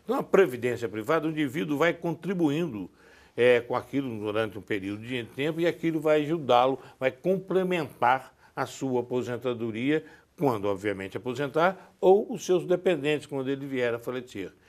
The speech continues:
Então, essa questão que eu tô dizendo aqui, a partir do momento que implementar totalmente essa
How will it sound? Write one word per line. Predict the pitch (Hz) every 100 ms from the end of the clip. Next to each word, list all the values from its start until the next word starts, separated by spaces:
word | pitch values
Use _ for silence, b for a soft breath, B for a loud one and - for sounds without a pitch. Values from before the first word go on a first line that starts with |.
| b b
Então, | - 160 180
essa | 175 190 180 151
questão | 127 104 - 139 110 - b b b b
que | 110
eu |
tô | 101 110
dizendo | 90 92 104 95
aqui, | 92 165 143 - B B
a | 107
partir | - - -
do | 151 165
momento | 160 123 113 110 92
que | 92 - 113 101 -
implementar | 107 - 123 120 - 120 -
totalmente | 196 190 139 110 113 104 -
essa | 104 - 101 85